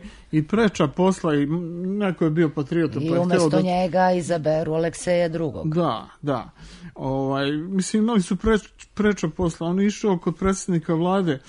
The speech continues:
Speaker 2: I
Speaker 1: i
Speaker 2: time svi neprijatelji ovog sveta, Rusije, dobijaju vrlo podobnog saradnika.
Speaker 1: Da, svakako. On je tad otišao, ovaj, razočaran je bio, čak je rekao toj svojoj ženi: "Ti,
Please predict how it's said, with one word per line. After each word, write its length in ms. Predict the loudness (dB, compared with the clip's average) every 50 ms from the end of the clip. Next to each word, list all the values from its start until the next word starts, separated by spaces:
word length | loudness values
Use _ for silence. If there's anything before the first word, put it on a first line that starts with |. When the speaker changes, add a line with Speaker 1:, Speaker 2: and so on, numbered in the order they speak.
| -20 -20 -20 -20 -18 -10 -4
Speaker 2:
I 80 | 0
Speaker 1:
i 100 | 0 2
Speaker 2:
time 320 | 4 4 4 6 6 4 2
svi 320 | 0 0 2 4 4 4
neprijatelji 720 | 6 4 2 2 2 0 0 0 0 -2 -2 -2 2 2
ovog 340 | 4 4 4 2 0 -2 -6
sveta, 480 | -6 -2 0 2 2 2 0 0 -2 -2
Rusije, 560 | 0 -2 -4 -4 -6 -6 -4 -2 0 0 0
dobijaju 840 | 0 -2 -2 -2 -2 -2 0 0 2 2 2 2 0 0 0 -2 -2 -6 -10 -18 -20 -18 -12 -8
vrlo 540 | -6 -6 -4 -2 0 2 2 4 4 2 0
podobnog 580 | 0 0 0 0 0 0 -2 -4 -4 -6 -8
saradnika. 760 | -8 -8 -8 -8 -8 -8 -10 -12 -14 -14 -16 -18 -16 -16 -12 -6
Speaker 1:
Da, 300 | -6 -4 -2 -2 -4 -6 -8 -14 _ _ _ -20 -20 _ _ _ -20 _ _ -18
svakako. 560 | -10 -8 -8 -8 -8 -10 -20 -20 _ -20 -20 _ _ -20 -20 -20 -20 -20 -20 -20 -14 -8
On 280 | -4 -2 0 0 2 2
je 340 | 2 2 0 -2 -6 -8 -4
tad 220 | -2 0 0 2
otišao, 680 | 0 0 -2 -6 -12 -8 -6 -4 -4 -4 -6 -8 -10 -14 _ _ _ -8
ovaj, 760 | -6 -4 -4 -4 -4 -6 -6 -6 -6 -6 -6 -6 -8 -8 -8 -6
razočaran 720 | -4 -2 0 0 0 0 0 0 -2 -2 0 -2 -2 -2 -4
je 60 | -4
bio, 240 | -2 0 0 0 0
čak 280 | 0 -4 -4 -4 -2
je 80 | -2 -2
rekao 300 | -2 -2 -4 -4 -6 -4
toj 200 | -2 -2 -2 -2
svojoj 260 | -2 -2 0 0 0
ženi: 380 | 0 -2 -2 -2 -2 -2 -4 -4
"Ti, 200 | -2 -4 -4